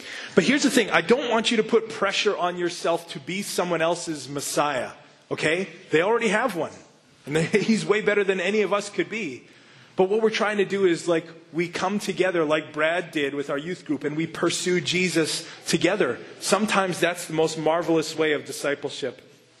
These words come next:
Just start by being their friend, right?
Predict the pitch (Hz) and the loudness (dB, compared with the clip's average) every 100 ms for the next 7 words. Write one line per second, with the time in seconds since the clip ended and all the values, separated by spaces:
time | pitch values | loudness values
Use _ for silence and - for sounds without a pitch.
0 | _ - - - - 262 - 214 208 190 | _ -20 -20 -14 -2 0 2 2 2 2
1 | 175 170 175 175 156 147 143 - 151 143 | 0 0 0 0 0 0 -2 -6 -4 -4
2 | 107 - - 123 165 175 | -8 -16 -4 0 2 0